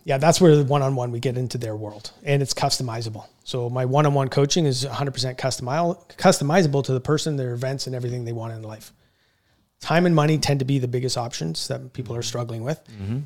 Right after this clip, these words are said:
Speaker 1: And people that, I've got a couple clients right now, they're really, really successful, and they're struggling with now t-, leadership. How do I gu-, guide my team? So their pers-, their, their focus is off themselves now, it's on the team.
Speaker 2: Yep.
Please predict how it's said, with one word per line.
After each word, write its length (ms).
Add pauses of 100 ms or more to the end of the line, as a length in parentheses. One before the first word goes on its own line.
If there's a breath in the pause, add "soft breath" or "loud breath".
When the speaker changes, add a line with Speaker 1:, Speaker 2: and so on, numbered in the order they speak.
Speaker 1:
And 320
people 240
that, 340 (180)
I've 140
got 160
a 40
couple 300
clients 260
right 140
now, 180
they're 120
really, 500
really 240
successful, 720 (240 soft breath)
and 180
they're 140
struggling 560
with 440
now 260
t-, 220
leadership. 460 (160)
How 140
do 80
I 100
gu-, 300 (100)
guide 260
my 140
team? 360 (840)
So 220
their 140
pers-, 260
their, 220 (260)
their 200
focus 380
is 140
off 180
themselves 480
now, 160
it's 120
on 100
the 80
team. 240 (200)
Speaker 2:
Yep. 200